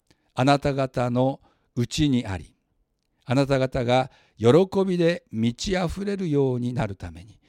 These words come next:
私はこれらのことをあなた方に話しました。私があなた方を愛したように、あなた方も互いに愛し合うこと。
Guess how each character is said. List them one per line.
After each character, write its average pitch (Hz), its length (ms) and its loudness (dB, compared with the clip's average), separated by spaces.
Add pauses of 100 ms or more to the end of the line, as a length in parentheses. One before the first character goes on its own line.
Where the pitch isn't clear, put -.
(200)
私 107 360 -4
は 113 260 -6 (200)
こ 135 140 2
れ 156 100 6
ら 196 160 -2
の 170 120 -4
こ 123 160 -10
と 123 180 -2
を 117 180 -4 (260)
あ 117 120 -6
な 107 120 -4
た 107 100 -12
方 95 300 -10
に 110 160 -8
話 87 340 -12
し 90 80 -14
ま 80 120 -16
し - 80 -16
た。 - 120 -12 (1500)
私 113 400 2
が 113 240 6 (140)
あ 123 100 0
な 131 120 2
た 127 100 -4
方 127 300 0
を 123 200 0
愛 180 260 0
し - 120 -6
た 127 140 0
よ 113 180 -4
う 107 40 -8
に、 117 220 -12 (480)
あ 110 120 -6
な 98 120 -4
た 92 120 -8
方 92 240 -8
も 92 120 -8
互 139 480 -2
い - 40 -8
に 143 180 -6
愛 107 220 -6
し - 180 -10
合 117 80 -10
う 104 120 -16 (180)
こ - 160 -20
と。 - 180 -20